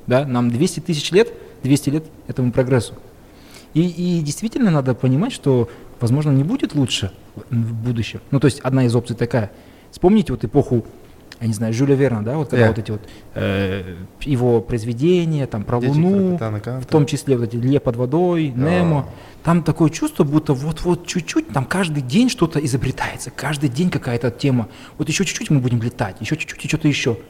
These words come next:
Speaker 1: И в итоге мы живём в двести два, две тысячи двадцать первом году, и там мы не, до сих пор не летаем. И многих вещей, которые
Speaker 2: Прикинь.
Speaker 1: он ещё придумал, там, ну, ме-, меньше сколько, восемьдесят лет назад, их нету просто.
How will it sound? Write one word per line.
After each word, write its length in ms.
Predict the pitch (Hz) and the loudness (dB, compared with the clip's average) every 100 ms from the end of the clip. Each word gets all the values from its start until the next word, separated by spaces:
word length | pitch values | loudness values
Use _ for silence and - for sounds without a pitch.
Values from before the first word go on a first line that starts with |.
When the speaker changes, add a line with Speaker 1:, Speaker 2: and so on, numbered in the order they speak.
| - - - - | -20 -20 -20 -4
Speaker 1:
И 80 | 160 | -2
в 60 | 165 | 2
итоге 240 | 196 160 | 2 2
мы 120 | 160 | 2
живём 300 | 143 143 156 | 2 2 2
в 40 | 123 | 2
двести 180 | 135 139 | 0 0
два, 160 | 131 | 0
две 240 | 135 139 139 | 0 0 0
тысячи 240 | 147 - | 0 -2
двадцать 220 | 123 131 | -2 -2
первом 200 | 139 127 | 0 2
году, 360 | 131 160 254 294 | 2 2 2 2
и 80 | 151 | 0
там 200 | 143 131 | 0 0
мы 460 | 120 104 104 120 147 | 0 -2 -4 0 4
не, 200 | 151 156 | 4 2
до 260 | 156 143 | 0 -6
сих 120 | - | -4
пор 120 | - 131 | 0 4
не 120 | 131 | 4
летаем. 440 | 147 - 311 277 220 - - - - - | 2 0 0 0 -2 -6 -20 -20 -20 -6
И 220 | 131 131 | -2 0
многих 380 | 127 151 156 127 | 2 2 2 -2
вещей, 280 | 151 - 156 | -6 -6 -4
которые 220 | 139 139 | -2 -4
Speaker 2:
Прикинь. 160 | 170 190 | 2 4
Speaker 1:
он 80 | 165 | 4
ещё 180 | 147 139 | 2 -2
придумал, 380 | 139 147 131 | 0 2 2
там, 360 | 117 113 110 151 | 0 -2 0 2
ну, 80 | 156 | 4
ме-, 280 | 123 139 139 | 4 2 2
меньше 260 | 143 127 | 2 0
сколько, 220 | - 123 | -2 -4
восемьдесят 260 | 120 127 117 | -2 -2 -2
лет 80 | 123 | 0
назад, 240 | 127 220 - - - - - | 2 0 -4 -16 -20 -20 -16
их 120 | - | 0
нету 240 | 135 135 110 | 2 2 0
просто. 360 | - 104 - | -4 -6 -6